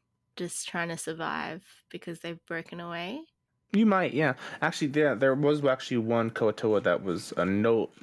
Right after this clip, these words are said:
Speaker 2: like, a notable called, uh, Shushar, the
Speaker 1: Hmm.
Speaker 2: Awakened. It was a peaceful Kuo-toa hermit. So he was just chill, lived on his own.
Speaker 1: Hmm.
Speaker 2: He adopted a pacifist philosophy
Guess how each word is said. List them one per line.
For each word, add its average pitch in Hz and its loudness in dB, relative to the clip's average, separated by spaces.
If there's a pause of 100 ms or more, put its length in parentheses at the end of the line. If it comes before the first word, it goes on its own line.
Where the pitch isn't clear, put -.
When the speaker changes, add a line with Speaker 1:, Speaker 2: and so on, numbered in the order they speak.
(100)
Speaker 2:
like, 98 -6
a 101 0
notable 101 0 (920)
called, 95 0
uh, 85 2 (540)
Shushar, 139 0 (520)
the 104 0
Speaker 1:
Hmm. 98 4
Speaker 2:
Awakened. 147 0 (480)
It - -14
was 117 0
a 113 2
peaceful 180 0
Kuo-toa 151 2
hermit. 214 0 (520)
So 113 -2
he 123 0
was 123 2
just - -4
chill, 143 0 (260)
lived 127 -4
on 135 2
his 131 0
own. 123 0 (480)
Speaker 1:
Hmm. 214 -2 (580)
Speaker 2:
He - -4
adopted 117 -2
a - -2
pacifist - -4
philosophy 139 -2